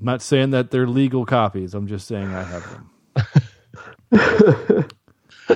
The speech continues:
So we're doing that. I'm very excited to announce that.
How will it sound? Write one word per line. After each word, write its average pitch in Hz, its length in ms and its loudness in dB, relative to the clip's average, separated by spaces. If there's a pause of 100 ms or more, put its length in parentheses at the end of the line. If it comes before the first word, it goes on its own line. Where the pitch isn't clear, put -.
(1160)
So 127 140 -4
we're 120 100 0
doing 165 300 4
that. 139 320 2
I'm 123 160 -2
very 139 260 4
excited 127 440 0
to - 120 -8
announce 113 320 -2
that. 107 240 -4